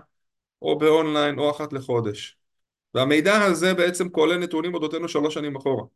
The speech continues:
זאת אומרת שגם אם יש לי בנק אחד שהוא לא בסדר ובנק אחד בסדר, ברגע שאני אלך לבנק שהוא בסדר עם איזושהי בקשת אשראי, הגיוני שהם יפיקו דוח אשראי,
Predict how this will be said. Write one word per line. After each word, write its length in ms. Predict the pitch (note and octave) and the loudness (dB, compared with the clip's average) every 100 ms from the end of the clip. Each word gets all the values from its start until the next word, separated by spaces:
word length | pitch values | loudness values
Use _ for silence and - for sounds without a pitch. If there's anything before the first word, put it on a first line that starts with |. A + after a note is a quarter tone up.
| _ _ _ _ | _ _ _ _
זאת 80 | |
אומרת 140 | D3+ F#3+ | 0 0
שגם 280 | F#3+ G#3+ A#3 | 2 2 2
אם 100 | G#3+ | 0
יש 140 | G#3+ | 0
לי 60 | G3 | 0
בנק 220 | F3+ F#3+ | 0 0
אחד 240 | F#3 F3+ | -2 -2
שהוא 140 | F3+ F3 | 2 2
לא 80 | |
בסדר 380 | E3+ E3 E3+ E3 C#3+ | 2 0 0 0 -2
ובנק 240 | C3+ D#3+ | -4 -6
אחד 180 | E3 D#3+ | -6 -6
בסדר, 400 | D3 F#3 E3+ E3+ E3+ _ _ _ _ _ _ | -4 -2 2 0 -2 _ _ _ _ _ _
ברגע 280 | D3+ D#3 D3 | -2 0 -2
שאני 180 | F#3+ F3+ | -2 -2
אלך 140 | F3+ | 0
לבנק 220 | E3+ F#3 F#3 | 0 0 0
שהוא 140 | F3 | -2
בסדר 400 | D#3+ F#3 E3+ D#3 C#3 | 0 -2 -2 -4 -6
עם 140 | C#3 | -8
איזושהי 240 | C3+ C3 | -8 -6
בקשת 320 | C#3+ C#3 D#3+ E3 | -6 -6 -6 -6
אשראי, 340 | - F#3 F3+ - _ _ _ | -4 -2 -2 -4 _ _ _
הגיוני 280 | D#3+ F3+ G3 | -6 -4 -2
שהם 180 | F#3 D#3 | -2 -2
יפיקו 240 | D3+ D3+ | -4 -6
דוח 180 | C#3 C3 | -4 -4
אשראי, 360 | B2+ - G#2 | -6 -6 -4